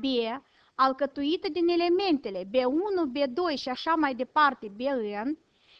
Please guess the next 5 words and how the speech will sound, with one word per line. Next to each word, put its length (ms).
există 720
o 60
proporționalitate 1200
directă 680
dacă 580